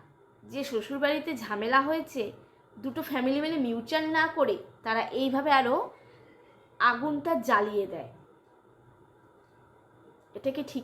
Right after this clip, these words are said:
করছে? আজকে টিনু এরকম মন মরা, এরকম করে কেন থাকে? সে উপরে হাসে, "গুড মর্নিং ফ্রেন্ড" দেখায়।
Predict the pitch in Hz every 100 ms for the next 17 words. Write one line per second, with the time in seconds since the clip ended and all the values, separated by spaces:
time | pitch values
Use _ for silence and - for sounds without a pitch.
0 | - 285 294 - 453 339 - - - -
1 | - - - - - _ - _ _ _
2 | _ _ _ - _ _ - - - -
3 | _ - - 285 294 - 415 392 339 359
4 | 381 392 277 302 320 349 349 339 - _
5 | _ - - _ 240 247 285 285 294 294
6 | 277 269 202 - _ _ 302 330 339 330
7 | 339 330 339 294 330 320 277 277 247 180
8 | - - - - - - - - - -
9 | - 381 403 359 381 359 359 294 294 -
10 | 320 302 - - - - - - 262 254
11 | 311 339 370 403 392 392 370 330 330 330
12 | 381 - - - - - 226 233 233 240
13 | 196